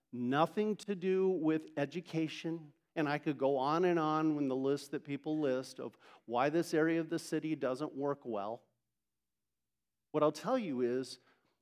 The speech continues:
where areas of the city do not work well, you will find families have disintegrated. And that's because the family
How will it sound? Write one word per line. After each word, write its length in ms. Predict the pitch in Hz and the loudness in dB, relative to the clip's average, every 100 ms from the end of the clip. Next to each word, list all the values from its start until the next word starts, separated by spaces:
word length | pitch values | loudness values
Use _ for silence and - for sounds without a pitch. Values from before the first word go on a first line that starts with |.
| - | -14
where 500 | 135 147 185 226 - | 0 4 6 6 6
areas 420 | 185 190 202 180 | 4 6 6 4
of 140 | 190 160 | 0 -2
the 80 | |
city 340 | 156 185 175 165 | -2 -2 -2 -2
do 120 | 156 | -2
not 320 | 139 147 147 | 0 0 -2
work 300 | 123 143 180 - | -2 0 0 -2
well, 260 | 220 226 | -2 -2
you 160 | 226 147 | -4 -4
will 180 | 135 131 | -2 -2
find 560 | - 175 175 160 156 147 - | -4 -4 -2 0 -2 -6 -6
families 600 | 185 180 170 131 120 117 | -4 -2 -2 -2 -4 -6
have 240 | 139 127 | -6 -6
disintegrated. 800 | - 131 - 170 127 113 92 87 - _ _ _ _ _ _ _ _ _ _ _ _ _ _ _ _ _ _ _ _ - | -8 -8 -4 -2 -2 -6 -14 -18 -20 _ _ _ _ _ _ _ _ _ _ _ _ _ _ _ _ _ _ _ _ -8
And 120 | 139 | -6
that's 280 | 151 208 - | -2 -4 -6
because 800 | - 175 - - 208 175 151 - | -10 -10 -8 -8 -2 0 0 -4
the 140 | - | -10
family 760 | 156 - 175 214 190 131 139 151 | -10 -6 -2 0 0 -2 -4 -6